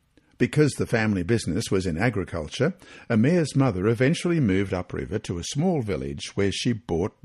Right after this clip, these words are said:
much land. Meanwhile, Amer continued growing and was eventually drafted for military service. After serving his fifteen-month tour, Amer was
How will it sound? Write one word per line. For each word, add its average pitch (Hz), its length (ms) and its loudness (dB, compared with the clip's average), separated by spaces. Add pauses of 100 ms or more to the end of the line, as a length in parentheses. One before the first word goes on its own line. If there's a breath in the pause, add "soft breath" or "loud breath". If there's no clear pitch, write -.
(120)
much - 300 -10
land. 101 580 -2 (640 loud breath)
Meanwhile, 104 640 2 (400 loud breath)
Amer 165 380 8
continued 127 680 4
growing 87 480 0
and 110 100 2
was 107 160 2
eventually 131 520 2
drafted 101 560 0
for 123 80 4
military 98 460 0
service. - 640 0 (640 loud breath)
After 107 280 2
serving 113 440 4
his 90 220 0
fifteen-month 92 920 -2
tour, 165 420 0 (340 loud breath)
Amer 151 400 4
was 117 300 2